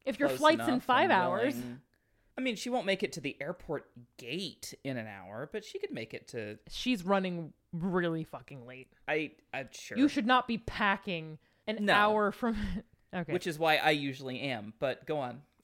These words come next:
Speaker 1: Yeah, but we're degenerates. We've snuck into the legal profession and now we're here and they can't get rid of us.
Speaker 2: I mean, Michaela slept with her boss on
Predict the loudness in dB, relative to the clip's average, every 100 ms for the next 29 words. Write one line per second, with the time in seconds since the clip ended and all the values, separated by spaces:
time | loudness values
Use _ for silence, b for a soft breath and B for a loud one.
0 | -20 -18 -10 -2 0 0 -2 -2 -2 -2
1 | -4 2 4 4 0 -6 -14 -20 -20 _
2 | -6 -4 -4 2 2 4 2 0 0 0
3 | 0 -2 0 0 0 -4 -2 -2 -2 -4
4 | -4 -4 -6 -10 -14 -12 -10 -10 -14 -16
5 | -20 _ -8 -2 0 -2 -6 -6 0 0
6 | -2 2 2 4 4 4 -2 -2 -2 2
7 | 0 2 0 0 -2 2 4 4 2 -4
8 | 0 2 2 -2